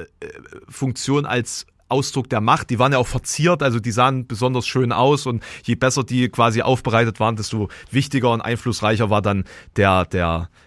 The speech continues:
ähm, der Chef. Ähm, die hatten aber auch so eine zeremonielle und religiöse Bedeutung wohl. Und aus irgendeinem Grund, der mir nicht bekannt ist, hat Erik einem Nam-, äh, einem Mann namens Thorgest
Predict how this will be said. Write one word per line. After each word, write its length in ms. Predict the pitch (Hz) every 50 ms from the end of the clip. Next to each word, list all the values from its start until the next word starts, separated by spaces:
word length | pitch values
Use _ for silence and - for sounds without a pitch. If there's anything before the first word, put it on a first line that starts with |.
| _ _
ähm, 340 | - - 92 85 82 80 87 -
der 120 | - 85 85
Chef. 360 | - 151 151 190 - - - - - - - - - _ _
Ähm, 260 | - 127 131 131 131 - _ _ _ _ -
die 120 | - 120 113
hatten 260 | 147 147 - 165 151
aber 320 | - 131 131 127 - -
auch 80 | 131 117
so 140 | - - 131
eine 120 | 123 120
zeremonielle 800 | - - - 135 113 127 120 117 117 110 110 117 135 139 135 135
und 140 | 131 120
religiöse 600 | 110 107 110 117 110 92 104 110 120 131 117 120
Bedeutung 560 | 101 - 95 - 107 98 107 - 113 107 98 98
wohl. 240 | 113 120 131 156 160 - - - -
Und 280 | 160 151 147 147 -
aus 220 | 139 143 139 - -
irgendeinem 640 | - 240 269 320 285 262 240 - - 202 220 190 175
Grund, 420 | - 135 180 202 214 220 160 -
der 120 | 151 147
mir 180 | 143 143 151 165
nicht 300 | 160 160 208 - - -
bekannt 400 | - 143 - 143 170 190 185 -
ist, 360 | 135 131 143 143 - - - - - - - _ -
hat 260 | - 151 151 147 -
Erik 520 | 151 151 175 208 170 185 196 190 - - _ _ _ _ -
einem 260 | 135 139 143 135 131
Nam-, 320 | 127 127 135 156 170 175 -
äh, 60 | -
einem 240 | 135 - 147 139 131
Mann 180 | 123 127 151 170
namens 440 | 165 147 147 147 131 - - - -
Thorgest 800 | - - 147 170 202 185 147 - 147 160 175 - - - -